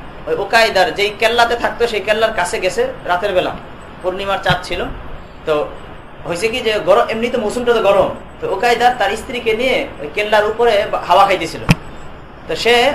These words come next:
হঠাৎ টের পেল যে কেল্লার যে দরজা, দরজার মধ্যে একটা বন্য গরু দ-, দরজার মধ্যে এসে এই ইয়া দিচ্ছে, আওয়াজ দিচ্ছে। তো সে আবার শিকার করার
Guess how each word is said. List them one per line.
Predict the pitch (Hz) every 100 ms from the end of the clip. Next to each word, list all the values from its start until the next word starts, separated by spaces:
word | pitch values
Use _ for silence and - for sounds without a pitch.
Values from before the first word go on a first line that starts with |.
| 170
হঠাৎ | 196 214
টের | 240 262
পেল | 240 254 277
যে | 208
কেল্লার | 220 226 233
যে | 208
দরজা, | 214 202 240 220 262 - -
দরজার | 190 202 220
মধ্যে | 196 240
একটা | 185 - 190 170 -
বন্য | 180 233 247 247 226 202 -
গরু | 202 208 - - - - - - - - -
দ-, | 180 175
দরজার | 185 202
মধ্যে | 202 185
এসে | 175 185
এই | 160 160 147 - - - - -
ইয়া | 185 175
দিচ্ছে, | 151 139 135 - -
আওয়াজ | 165 233 277
দিচ্ছে। | 247 226 - - -
তো | -
সে | -
আবার | 202 214
শিকার | - 214 226
করার | 226 196